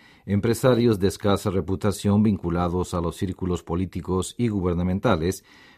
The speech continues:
pero para sorpresa de los investigadores, en sus redes cayeron políticos y funcionarios públicos de alto rango.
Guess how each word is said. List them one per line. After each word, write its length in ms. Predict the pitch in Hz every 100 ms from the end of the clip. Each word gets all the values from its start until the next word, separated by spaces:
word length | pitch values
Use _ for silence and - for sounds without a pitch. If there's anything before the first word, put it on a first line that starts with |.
| -
pero 200 | 117 107
para 200 | 110 107
sorpresa 600 | 110 95 120 123 - 92
de 120 | 95
los 200 | 92 -
investigadores, 880 | 90 92 110 107 104 95 92 95 -
en 180 | 107 98
sus 260 | - 92
redes 340 | 98 110 107 -
cayeron 460 | 90 87 92 95
políticos 680 | - 92 110 110 101 107 -
y 120 | 110
funcionarios 720 | - 107 104 87 95 98 98 -
públicos 500 | 98 95 87 95 90
de 100 | 87
alto 240 | 82 90
rango. 480 | 85 71 60 55